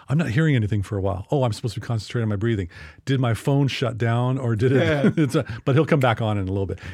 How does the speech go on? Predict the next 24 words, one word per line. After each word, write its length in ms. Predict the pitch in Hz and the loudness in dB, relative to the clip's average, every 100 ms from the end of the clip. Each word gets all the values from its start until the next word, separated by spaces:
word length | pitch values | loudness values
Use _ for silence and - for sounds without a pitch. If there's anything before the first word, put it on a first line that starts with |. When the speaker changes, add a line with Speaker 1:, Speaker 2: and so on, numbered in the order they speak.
| - | -2
Speaker 1:
It's 140 | 139 | 2
a 40 | |
really 200 | 165 190 | 6 6
great 240 | 151 139 127 | 6 4 4
app. 180 | 113 95 | 2 2
Headspace, 640 | 156 151 - 151 156 - - - | 0 0 2 2 2 -2 -12 -6
drink, 360 | 113 135 135 - | 0 2 2 0
got 120 | 127 | 0
a 60 | 120 | 2
link 160 | 123 123 | 2 0
in 40 | |
the 60 | 110 | 0
show 220 | 160 151 | 2 4
notes, 300 | 143 139 - - - - | 4 2 -4 -18 -20 -6
uh, 280 | 127 113 110 | -2 0 0
if 160 | 120 127 | -2 -2
you 60 | 120 | 0
wanna 200 | 117 113 | 0 0
try 220 | - 110 | 0 0
something 340 | - 117 120 | -2 -4 -2
else 200 | 110 107 | -2 -2
on 100 | 110 | -2
a 40 | 107 | -2
more, 440 | 107 110 107 104 | 0 0 0 -2